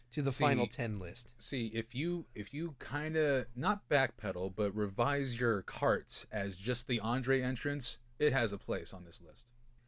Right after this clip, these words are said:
Speaker 1: All right, we'll pencil that in. Actually, I'm writing in pin, ladies and gentlemen, so we can't change it after
Speaker 2: Yeah,
Speaker 1: we make
Speaker 2: nope.
Speaker 1: the decision.
Speaker 2: There's, and there's no control Z when it comes to pins.
Speaker 1: <laughs> So, Andre, I think, obviously, since it made your, uh,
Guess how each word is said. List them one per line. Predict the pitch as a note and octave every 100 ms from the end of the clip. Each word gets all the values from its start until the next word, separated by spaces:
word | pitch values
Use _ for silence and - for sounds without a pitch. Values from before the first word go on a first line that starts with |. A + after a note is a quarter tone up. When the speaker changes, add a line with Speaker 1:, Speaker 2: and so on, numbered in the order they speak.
| - _ _
Speaker 1:
All | G#2 G#2+
right, | A2+ C3+
we'll | G2 C3
pencil | - C#3+ C#3 - A#2
that | A2+ A2+
in. | B2+ C#3
Actually, | B2+ A#2+ A2
I'm | A#2+
writing | A#2 A2 G2
in | F2+
pin, | - C#3 A#2
ladies | G2+ G2 G2
and | G2
gentlemen, | G2+ G2
so | G2 A#2
we |
can't | B2 B2 G#2+
change | G#2+ G#2+
it | F#2 - -
after | G#2
Speaker 2:
Yeah, | C3
Speaker 1:
we | G2+
make | G#2+
Speaker 2:
nope. | C3 C3+
Speaker 1:
the |
decision. | G2+ A2+ A2 F2+ - _
Speaker 2:
There's, | A2+ A2+ A2
and | A#2+
there's | A2+
no | C3 D3+
control | - A#2+ D3+ E3
Z | C3+ B2 G2+
when | G2
it | F#2+
comes | - G#2+ A2
to | A2+
pins. | A2+ G2 D#2+ - - _ _
Speaker 1:
<laughs> | E3 - F3+ - - - - G3+ - - - - -
So, | - E3 C#3+
Andre, | D#3+ F#3+ G3 F3 E3
I | D#3+
think, | - C#4 - -
obviously, | F3 F3+ F3+ F3+ - F3+ F#3+
since | - F3+ F3+
it | D3+
made | D#3+ D#3 C#3+
your, | D3+ C#3 B2+ C3
uh, | C3+ B2 G#2+